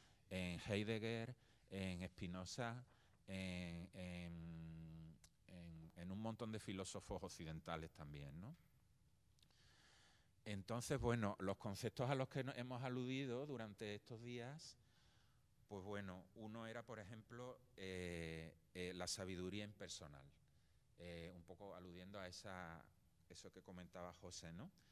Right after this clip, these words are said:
Que, bueno, hacer pie en una dimensión que es más profunda y originaria de nuestra, que nuestra persona particular,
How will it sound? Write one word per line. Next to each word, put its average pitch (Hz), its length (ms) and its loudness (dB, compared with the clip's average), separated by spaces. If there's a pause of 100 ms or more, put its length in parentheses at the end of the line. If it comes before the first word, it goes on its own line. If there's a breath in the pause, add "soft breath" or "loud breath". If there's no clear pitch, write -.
(600 loud breath)
Que, 95 360 -2
bueno, 95 400 -4
hacer 117 380 -2
pie 117 380 -2
en 113 100 -2
una 113 200 0
dimensión 113 500 -2
que 117 100 -4
es 104 60 -4
más 107 160 -6
profunda 113 640 -2
y 120 60 0
originaria 104 580 -2
de 113 80 0
nuestra, 104 360 -6 (340 loud breath)
que 110 100 -4
nuestra 101 320 -6
persona 95 420 -8
particular, 85 680 -4